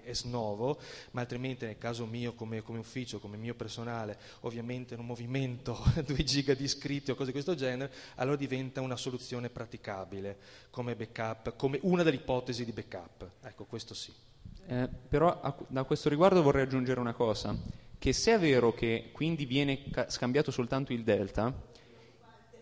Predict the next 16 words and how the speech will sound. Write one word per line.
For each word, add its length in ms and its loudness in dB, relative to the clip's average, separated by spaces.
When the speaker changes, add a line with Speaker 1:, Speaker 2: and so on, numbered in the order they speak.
Speaker 2:
i 120 0
gestori 420 6
del 180 6
cloud 720 6
vedono 920 4
a 100 2
quali 260 6
sezioni 720 2
dello 220 2
storage 440 4
tu 100 0
hai 180 6
accesso 760 0
e 80 0
quindi 380 4
sanno 720 6